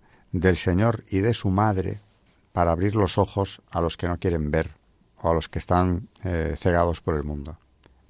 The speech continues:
Eh, es como el último aviso". Y en este caso no eran los últimos avisos, pero qué duda cabe de que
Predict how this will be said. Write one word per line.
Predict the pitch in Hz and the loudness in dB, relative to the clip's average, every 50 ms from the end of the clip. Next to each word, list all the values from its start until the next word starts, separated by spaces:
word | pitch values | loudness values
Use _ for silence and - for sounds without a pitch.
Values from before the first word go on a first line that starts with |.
| _ - | _ -6
Eh, | 92 82 78 76 73 76 - - | -4 -2 -2 0 0 -2 -2 -2
es | - 87 - | -2 -4 -2
como | - 110 110 110 | 0 2 4 6
el | 107 | 6
último | 107 98 - 113 98 90 | 6 4 4 4 4 4
aviso". | 82 76 76 - - - - - - _ _ - - _ _ _ | 4 2 0 -2 -6 -10 -12 -14 -16 _ _ -20 -20 _ _ _
Y | - | -2
en | 90 | -2
este | 87 82 - 104 95 | -2 0 -2 -2 0
caso | - 95 90 107 101 | 2 2 2 2 2
no | 92 90 90 90 | 2 4 4 4
eran | 87 87 85 85 | 4 4 2 0
los | 80 71 87 | 0 -2 -6
últimos | 82 76 87 85 87 82 95 | -6 -4 -4 -4 -2 0 0
avisos, | 98 104 104 - 104 104 104 - - - - - _ _ | 2 2 0 0 -2 -4 -4 -6 -10 -18 -20 -20 _ _
pero | - 87 87 82 | 2 2 4 4
qué | 82 85 | 4 4
duda | 87 87 85 80 | 4 4 4 4
cabe | 87 92 98 95 | 4 4 4 4
de | 82 78 | 2 0
que | - - - | -2 -6 -8